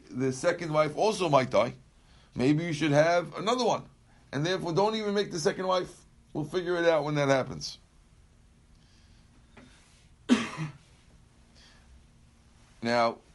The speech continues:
so Chachamim are worried that he'll get tamefied, but they're not worried that his wife will die. We'll see why. Says the Gemara, "Tanan Hatam," we learned in the Mishnah. Now, the, when we say Hatam over there, we're referring to Masechet Para Aduma.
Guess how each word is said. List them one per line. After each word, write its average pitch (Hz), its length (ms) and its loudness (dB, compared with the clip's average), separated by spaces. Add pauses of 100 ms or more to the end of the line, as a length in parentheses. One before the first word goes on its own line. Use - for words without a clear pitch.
(120)
so 120 240 0
Chachamim 147 540 0
are 180 220 8
worried 165 320 4
that 135 100 0
he'll 143 180 2
get 139 180 -2
tamefied, 139 720 0
but 120 140 -6
they're 131 100 2
not 147 240 0
worried 127 460 0 (360)
that 113 160 0
his 104 120 -2
wife 104 240 2
will 131 80 -10
die. - 200 -6 (160)
We'll 98 80 -8
see - 160 -10
why. 85 180 -6 (760)
Says 190 260 0
the 170 80 -4
Gemara, 135 380 0 (380)
"Tanan 196 340 4
Hatam," 175 340 6
we 165 100 -2
learned 175 360 0
in 143 60 -6
the 143 60 -2
Mishnah. 113 380 -6 (1040)
Now, 110 300 0
the, 117 160 -2
when 123 260 -4
we 151 120 -2
say 147 220 -2
Hatam 156 480 4
over 143 180 -2
there, 156 160 -2
we're 147 100 2
referring 143 320 -2
to 123 60 -8
Masechet 131 380 -6
Para 117 340 0
Aduma. 101 280 -6